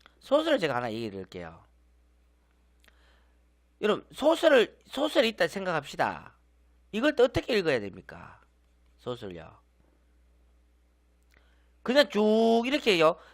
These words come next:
쭉 읽고 오늘따라 눈에 잘 들어오니까 잘 맞추고 오늘따라 눈에 안 들어오니까 틀리고 이렇게 하면 안 됩니다. 소설의 삼 대 요소 뭡니까? 인물,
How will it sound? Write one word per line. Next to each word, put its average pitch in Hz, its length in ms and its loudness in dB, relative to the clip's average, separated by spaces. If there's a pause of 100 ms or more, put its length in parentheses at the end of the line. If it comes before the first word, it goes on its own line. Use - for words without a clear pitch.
(140)
쭉 160 320 -2
읽고 220 400 2
오늘따라 202 460 2
눈에 196 260 -2
잘 139 220 0
들어오니까 185 560 0
잘 117 160 -8
맞추고 113 600 -8 (520)
오늘따라 208 460 4
눈에 190 200 -2
안 160 160 2
들어오니까 180 480 0
틀리고 143 420 -6
이렇게 196 200 -6
하면 185 180 -2
안 131 80 -2
됩니다. 107 480 -10 (3000)
소설의 202 420 2
삼 185 220 2
대 190 80 2
요소 165 220 0
뭡니까? 120 580 -8 (1900)
인물, 214 640 -6